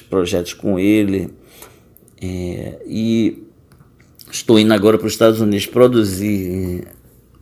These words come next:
o novo disco da banda deles, agora de, em março, dia três de março a gente tá indo. Tenho feito também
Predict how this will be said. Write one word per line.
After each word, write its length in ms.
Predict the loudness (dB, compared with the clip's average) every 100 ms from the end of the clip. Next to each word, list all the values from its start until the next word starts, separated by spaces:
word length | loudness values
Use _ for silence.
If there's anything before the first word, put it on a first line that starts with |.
| _ _
o 80 | 0
novo 260 | 0 0
disco 300 | 0 -2 -2
da 140 | -2 -2
banda 440 | 0 0 0 0
deles, 640 | -2 0 0 0 -4 -8 -18 -20 -20 -20 -6
agora 360 | -4 2 4 4
de, 200 | 0 -10 -8
em 120 | -4
março, 440 | -2 0 0 -4
dia 180 | -4 -2
três 200 | 0 0
de 80 | 0
março 260 | -2 -2 -4
a 40 |
gente 160 | -6 -4
tá 180 | -2
indo. 440 | 0 0 0 -2 -8 -16 -20 -16 -16 -18 _ _ _ _ _ _ _ _ _ -20 -20 -20 -18 -20 -12
Tenho 220 | -4 0 2
feito 260 | 2 2
também 480 | 2 2 4 2